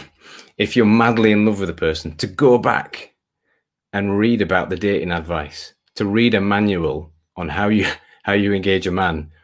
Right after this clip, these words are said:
or a woman, and then you went and carried out those actions, if you were already in love, it just looked weird. It's so inferior to the actual natural love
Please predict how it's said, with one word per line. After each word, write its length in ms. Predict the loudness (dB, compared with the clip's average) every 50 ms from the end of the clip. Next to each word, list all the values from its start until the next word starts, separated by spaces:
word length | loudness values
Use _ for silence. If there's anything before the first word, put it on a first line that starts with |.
| _ _ _ -4
or 180 | -2 0 0
a 60 | 0 0
woman, 300 | -2 -4 -4 -6 -6 -8
and 140 | -6 -4 0
then 120 | 2 2
you 160 | 2 2 2
went 280 | 2 0 0 0 -4 _ _ _ _ _ _ -16
and 240 | -14 -14 -14 -14 -12 -8
carried 320 | -2 0 2 2 4 4
out 180 | 4 2 2 2
those 200 | 0 -2 -2 -2
actions, 340 | -4 -6 -6 -10 -10 -6 -6
if 140 | -8 -6 -2
you 100 | 2 4
were 140 | 4 6 6
already 360 | 6 4 4 4 2 0 0
in 80 | 0 -2
love, 180 | -4 -6 -8 -8
it 200 | -8 -8 -8 -8
just 220 | -8 -6 -6 -4 -4
looked 200 | -4 -4 -4 -6
weird. 380 | -6 -6 -4 -6 -6 -8 -12 _ _ _ _ _ _ _ _ _ _ _ _ _ _ _ _ _ _ _ _ _ _ _ _
It's 180 | -10 -6 -4 -4
so 320 | -2 2 4 6 6 6
inferior 760 | 6 4 2 0 0 2 4 4 4 2 2 -2 -4 -6 -12 _ _ _ -14
to 100 | -10 -4
the 160 | -4 -4 -2 -2
actual 400 | -6 -6 -6 -8 -8 -6 -6 -4
natural 600 | -4 -4 -4 -6 -8 -10 -14 -12 -8 -8 -6 -4
love 380 | -4 -6 -6 -6 -10 -18 -20